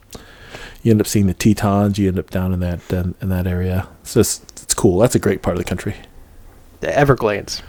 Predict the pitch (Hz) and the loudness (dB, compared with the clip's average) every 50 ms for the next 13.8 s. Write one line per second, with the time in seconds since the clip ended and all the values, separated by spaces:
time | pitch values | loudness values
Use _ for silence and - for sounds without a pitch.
0 | - - - - - 95 101 - - - 214 - 90 90 90 85 - - 92 85 | -20 -20 -20 -10 -6 -4 -4 -4 -2 -4 -2 0 0 0 0 -2 -2 -4 -2 -2
1 | 85 80 - 87 87 - 90 90 82 85 85 85 - - - - - - - - | -2 -4 -4 -6 -4 -4 -4 -4 -4 -2 -4 -4 -6 -6 -10 -8 -8 -6 -6 -6
2 | - - - 151 175 208 170 165 131 123 147 160 165 170 175 180 180 170 151 151 | -8 -4 2 4 8 8 8 6 4 2 4 6 6 6 6 6 4 2 2 0
3 | - 143 139 - - - 156 202 214 - 277 269 269 226 - - 143 - - - | -2 -6 -8 -10 -6 -2 0 0 0 0 -2 0 2 0 2 0 -2 -2 0 2
4 | - 139 143 165 175 - - - 127 120 123 - - 156 151 - - - 131 123 | 4 4 6 4 2 2 2 2 4 4 4 4 2 2 2 2 0 -2 0 0
5 | 120 117 110 113 - - 123 117 120 131 135 - - - _ - 139 156 180 165 | 2 2 0 -2 0 2 2 4 4 2 -2 -10 -20 -20 _ -2 2 4 4 4
6 | 117 - - _ - - - - - - 135 127 - - - _ - 123 143 139 | 4 0 -10 _ -20 -20 -20 -14 -4 2 2 2 2 0 -12 _ 2 6 6 6
7 | 127 - - 143 127 113 - _ _ _ _ - - _ _ _ _ _ _ _ | 6 2 0 0 0 0 0 _ _ _ _ -20 -20 _ _ _ _ _ _ _
8 | - 120 123 - - _ _ _ _ - - 143 165 131 117 107 104 101 - - | 2 2 2 2 0 _ _ _ _ -18 -8 -2 0 2 4 4 2 0 -4 -8
9 | - - 123 127 151 170 170 - - 160 147 135 123 117 110 117 120 123 123 107 | -2 0 4 6 6 6 4 4 2 4 4 6 4 4 2 4 6 6 6 4
10 | 104 101 113 113 87 95 101 - - - 110 107 110 113 - 107 92 92 - - | 4 0 0 0 0 -2 -8 -8 -2 0 2 2 2 2 0 -2 -4 -4 -6 -4
11 | - 120 104 - 101 90 101 107 110 - - 101 98 95 - - 101 95 101 101 | -2 -2 0 0 0 2 2 0 0 0 -2 -2 -2 -2 -2 -2 -2 0 2 2
12 | 113 123 117 104 - - 104 92 92 - - 104 95 90 - - 95 92 87 82 | 2 2 2 0 0 -2 -2 -2 -4 -6 -4 -4 -4 -4 -2 -2 -2 -2 -2 -6
13 | - - - - 78 80 95 104 107 - 135 120 127 151 160 165 | -8 -6 -4 -2 -2 0 0 0 2 4 4 4 4 2 2 -2